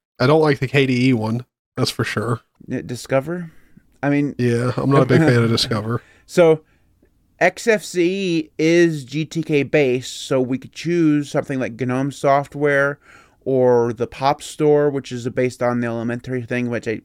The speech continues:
Speaker 2: uh, this kinda gives me the icks, but whatever. So both of those are options. We could, we could build our own.
Speaker 1: I think we might have to, dude, 'cause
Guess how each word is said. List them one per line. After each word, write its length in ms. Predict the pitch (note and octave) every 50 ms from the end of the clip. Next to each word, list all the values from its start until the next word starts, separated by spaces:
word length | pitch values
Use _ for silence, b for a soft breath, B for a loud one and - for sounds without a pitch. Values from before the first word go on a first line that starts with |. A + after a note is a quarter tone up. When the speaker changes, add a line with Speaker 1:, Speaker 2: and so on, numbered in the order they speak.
| -
Speaker 2:
uh, 120 | A#2 A2+ - - - _ - _ _ _ _
this 160 | - A2+ A#2+ -
kinda 200 | - B2 A#2+ A2+
gives 180 | G#2+ A#2 G#2+
me 120 | A2+ A2+ G#2
the 140 | - - A2
icks, 240 | G#2 - - - -
but 180 | - - D2+ -
whatever. 460 | A2+ A#2+ A#2 A2+ G#2 A2 G#2+ G#2+ b b b b b b b b b b b _ _ -
So 200 | - C3+ C3 B2+
both 420 | G#2+ - B2 A#2 C3 C3+ C#3 B2+
of 40 | C3
those 200 | C3+ C#3 C#3+ C3
are 80 | C3 B2
options. 520 | B2 B2 B2 A#2 C3+ C3 B2 A2+ - - -
We 160 | - G2 B2+ B2
could, 340 | - - - C#3+ C3 A#2+ B B B B B B B B B
we 160 | - C3+ C3+
could 360 | - - C3+ C3 B2+ A#2 G#2 -
build 200 | C3+ C3+ C3 C3
our 120 | B2+ B2+
own. 640 | C3 D3+ D#3+ D3 D3 D#3 E3+ D#3+ D#3 D#3 D3+ D3+ - - _ -
Speaker 1:
I 40 |
think 180 | - D#3+ D#3 D#3
we 80 | C#3+ C3
might 240 | B2 A#2+ A#2+ -
have 260 | - A#2+ A2+ A#2+ - -
to, 160 | - A#2 A2+
dude, 320 | A2+ A#2+ A#2 A#2 A#2+ B2 - _ _ _ _ _ _ _ _ _
'cause 440 | - C3+ B2+ A#2+ A2+ - - - -